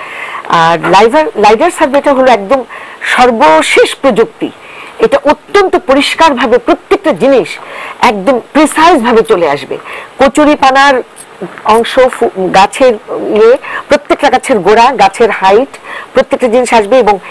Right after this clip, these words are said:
ইকো ডাইভার্সিটি, যেটার জন্য মাননীয় প্রধানমন্ত্রী বারবার আমাদেরকে বলেন যে ইকো ডাইভার্সিটি যাতে নষ্ট না হয়, প্রাকৃতিক ভারসাম্য যাতে নষ্ট না হয়, তার জন্য আপনার প্রত-, আহ, moving element,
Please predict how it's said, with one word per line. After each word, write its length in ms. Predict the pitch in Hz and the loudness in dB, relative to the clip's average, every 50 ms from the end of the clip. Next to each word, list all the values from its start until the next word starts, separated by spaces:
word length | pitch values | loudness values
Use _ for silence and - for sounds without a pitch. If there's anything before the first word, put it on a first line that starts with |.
| - - - | -10 -2 -2
ইকো 260 | 277 240 - 359 339 | -2 2 2 2 2
ডাইভার্সিটি, 600 | 269 254 233 208 226 214 214 - 208 151 147 - - - 170 | 4 2 2 2 0 -2 -2 -4 -6 -6 -6 -14 -14 -4 -4
যেটার 260 | 214 214 233 233 208 | -2 0 0 -2 0
জন্য 180 | 214 240 247 | 0 0 0
মাননীয় 380 | 247 226 208 202 208 208 208 214 | 0 0 0 0 0 0 0 0
প্রধানমন্ত্রী 480 | 208 226 202 226 233 226 226 202 220 180 | 0 -2 -2 0 0 0 0 0 0 2
বারবার 320 | 180 190 196 233 277 277 | 2 2 2 2 2 2
আমাদেরকে 420 | 254 226 233 196 214 208 - 208 - - - - - - - - | 2 0 0 -2 -2 0 0 -2 -2 -4 -16 -18 -18 -16 -6 -4
বলেন 240 | 180 185 190 202 196 | -2 0 0 0 0
যে 120 | 185 202 - | 0 0 0
ইকো 180 | 269 226 - 311 | 0 0 0 2
ডাইভার্সিটি 540 | 247 254 240 208 247 247 - - 202 - 214 | 2 2 2 2 0 -2 -2 -6 -4 -4 -2
যাতে 220 | 185 208 - 214 | -2 -2 -2 -2
নষ্ট 280 | 185 185 190 - - - | -4 -4 -6 -6 -6 -6
না 200 | 180 180 175 175 | -4 -2 -4 -2
হয়, 180 | 190 220 320 - - - - - - - - | -4 -4 -6 -6 -12 -18 -18 -18 -18 -6 -2
প্রাকৃতিক 420 | 196 196 - 233 214 - 226 170 | -2 0 0 -2 -2 -2 -4 -4
ভারসাম্য 460 | 147 190 202 - - 233 220 220 208 | -4 -6 -4 -2 -2 0 0 0 0
যাতে 180 | 208 208 - 208 | -2 -2 -2 -4
নষ্ট 300 | 180 185 180 - - 196 | -6 -4 -8 -8 -10 -6
না 120 | 180 185 | -6 -4
হয়, 120 | 196 247 277 - | -4 -4 -4 -2
তার 160 | 190 175 170 | -4 -2 -2
জন্য 260 | 180 214 226 294 403 - - - - - - - - - | -2 -2 0 -2 -4 -4 -10 -14 -14 -14 -14 -16 -12 -6
আপনার 340 | - 185 175 - 185 185 175 156 - | -4 -4 -4 -2 -2 -2 -2 -2 0
প্রত-, 400 | - 277 269 - - - - - | -2 -2 -2 -2 -20 -14 -4 -2
আহ, 180 | 202 190 175 175 | -2 0 0 0
moving 480 | 165 165 170 208 262 240 320 330 302 254 | -2 0 0 2 2 4 2 2 0 0
element, 460 | - 240 247 254 233 214 175 - | 0 0 2 2 0 0 -2 -6